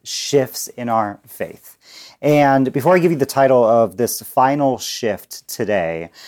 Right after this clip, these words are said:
uh, let me give you one of the more offensive sayings of Jesus. So a few weeks ago, our director of Table Kids, Erin Byrne, she preached a sermon on multi-generational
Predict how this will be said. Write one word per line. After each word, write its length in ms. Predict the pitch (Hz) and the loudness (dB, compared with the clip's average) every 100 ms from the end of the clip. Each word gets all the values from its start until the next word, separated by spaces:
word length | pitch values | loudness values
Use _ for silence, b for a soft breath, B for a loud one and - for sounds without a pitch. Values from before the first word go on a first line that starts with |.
| B B | B B
uh, 180 | 123 127 | 2 2
let 120 | 175 | 2
me 80 | 240 | 0
give 120 | 262 | 0
you 280 | 226 180 147 | 2 2 2
one 220 | - 170 | -2 -4
of 120 | 156 | -2
the 80 | 127 | -2
more 260 | 117 120 127 | -2 -2 -4
offensive 720 | 104 - 110 113 139 135 127 | -6 -10 -10 -6 -6 -6 -12
sayings 600 | - - 131 135 139 143 - | -16 -10 -8 -6 -8 -12 -16
of 160 | 131 | -18
Jesus. 480 | 120 143 135 151 - - | -10 -10 -8 -8 -10 -6
So 200 | - 160 | 0 0
a 60 | |
few 160 | 131 185 | 2 2
weeks 200 | 170 - | 2 0
ago, 380 | 151 160 156 143 B B B | 2 4 2 0 B B B
our 80 | 123 | 2
director 320 | 135 127 135 | 2 2 0
of 80 | 113 | 0
Table 240 | 139 120 | -2 -2
Kids, 240 | - 120 | -4 -8
Erin 400 | - 123 113 107 | -6 -6 -6 -6
Byrne, 260 | 98 113 113 | -4 -4 -4
she 140 | 110 | -6
preached 240 | 120 117 - | -10 -10 -10
a 60 | |
sermon 300 | 107 113 110 | -10 -8 -6
on 160 | 110 104 | -4 -4
multi-generational 1120 | 110 113 117 113 107 98 95 - 117 107 113 | -4 -4 -6 -6 -8 -8 -12 -12 -10 -8 -10